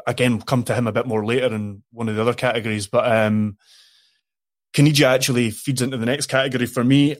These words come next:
I had him for best cameo because, well, the, I mean, there were no second half substitutions for a start, um, and Caniggia was forced off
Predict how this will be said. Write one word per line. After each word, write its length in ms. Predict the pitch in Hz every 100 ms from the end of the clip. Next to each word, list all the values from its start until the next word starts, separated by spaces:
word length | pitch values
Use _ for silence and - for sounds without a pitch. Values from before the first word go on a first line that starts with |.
| -
I 160 | 127
had 180 | 123 123
him 160 | 127 117
for 420 | - 113 110 98 _ _ _ _
best 220 | 120 110 -
cameo 520 | 117 120 123 104 - _ _ _ _
because, 520 | - 139 127 117 110
well, 120 | 135 131
the, 100 | 135
I 40 | 139
mean, 300 | 151 151 135
there 100 | 147
were 100 | 156
no 260 | 160 170
second 320 | 147 151 131
half 160 | 127 131
substitutions 640 | - 131 113 151 139 117
for 120 | - 107
a 60 |
start, 380 | - 151 107 - - _ _ _ -
um, 480 | 123 107 107 107 113 _ _ _ -
and 360 | 127 117 113 -
Caniggia 340 | 127 135 127
was 120 | 110
forced 300 | - 123 -
off 480 | 117 104 - - -